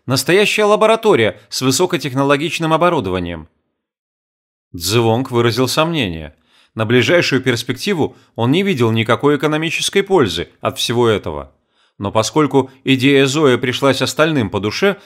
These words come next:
он решил предоставить ей финансовые средства на теоретические разработки в области коммуникаций, дабы она начала мастерить свои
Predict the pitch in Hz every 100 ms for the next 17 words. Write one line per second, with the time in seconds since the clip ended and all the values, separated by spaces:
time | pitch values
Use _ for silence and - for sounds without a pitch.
0 | _ _ - 214 185 151 175 139 143 127
1 | 120 123 123 120 131 131 139 110 92 -
2 | 101 104 135 156 - 143 135 - _ 156
3 | 175 156 139 123 123 131 123 - 113 104
4 | 98 104 110 180 - 165 - _ 101 131
5 | 131 131 135 131 117 113 110 90 76 -
6 | - _ _ _ 135 160 139 131 131 123
7 | - 113 104 101 - 131 - - 107 120
8 | 135